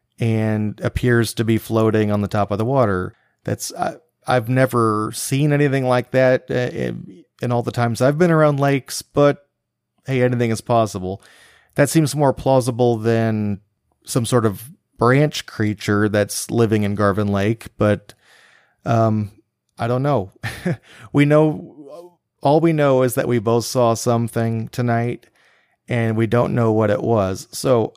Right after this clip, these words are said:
I said, I told Sherry, "Hey, I'm just gonna throw this out there on the, uh, on the show, and hopefully we get some feedback on the Discord server,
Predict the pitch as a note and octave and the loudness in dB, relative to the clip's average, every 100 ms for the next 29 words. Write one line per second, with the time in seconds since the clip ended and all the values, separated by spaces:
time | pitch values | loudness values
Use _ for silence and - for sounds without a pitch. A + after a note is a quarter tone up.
0 | - A#2+ - B2 A#2 G#2+ - B2 G#2 B2+ | -4 -4 0 0 2 -2 -2 -2 -2 -2
1 | A#2 G#2 - - D#3+ D#3 B2+ B2 - A#2+ | 0 -2 -8 -6 0 2 2 0 -2 0
2 | G#2+ G2+ - _ _ _ G3+ B2+ B2+ B2 | 0 -4 -12 _ _ _ 0 2 2 2
3 | A#2+ B2 A#2+ A#2+ A2+ A2+ G#2+ G2+ F#2+ F#2+ | 2 2 2 2 2 0 -2 -2 -4 -4
4 | G2 G#2 _ _ _ - B2+ A2+ - D#3+ | -6 -8 _ _ _ -4 -2 -2 0 2
5 | D3 C#3+ C#3+ - _ B2 A#2+ A#2 A2+ A2 | 2 2 -2 -6 _ -2 0 0 -2 -2
6 | A#2+ C3 B2+ A#2 A2+ A#2 A2 A2+ B2+ A2+ | -4 0 2 2 2 0 -2 0 -2 0
7 | A#2+ A#2+ A#2 - A#2+ A#2 A2 G#2+ A#2+ - | 2 2 -2 -8 -2 0 0 0 -4 -2
8 | A#2 A2 - A#2+ A2 A2 A2 A#2 | -2 0 0 0 2 0 -2 -4